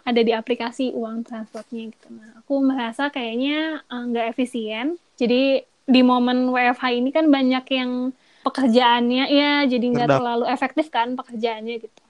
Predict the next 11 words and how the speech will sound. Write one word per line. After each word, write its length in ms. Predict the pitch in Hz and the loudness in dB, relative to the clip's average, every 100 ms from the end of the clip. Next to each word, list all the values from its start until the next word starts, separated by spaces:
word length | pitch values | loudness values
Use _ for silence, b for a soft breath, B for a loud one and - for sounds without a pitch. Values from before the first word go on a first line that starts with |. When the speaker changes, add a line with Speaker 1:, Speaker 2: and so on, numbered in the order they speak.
| - | 2
Speaker 1:
Beberapa 540 | 247 240 247 233 262 | 4 4 2 0 0
orang 320 | 254 294 320 | 0 2 2
jadi 320 | 294 247 226 - | 2 2 2 -2
dapat 160 | 247 | -8
setengah 320 | - 262 247 | -8 -6 -4
gaji 480 | 226 226 233 285 302 B _ - | -2 0 2 2 0 B _ -10
yang 220 | 254 240 | -8 -8
aku 640 | 240 - 247 233 226 226 220 _ | -10 -2 0 0 0 -2 -6 _
terima 380 | - 247 247 247 | -6 -2 0 -2
ya 160 | 220 220 | -6 -8
ceritanya. 640 | 247 220 226 214 214 | -10 -10 -10 -12 -14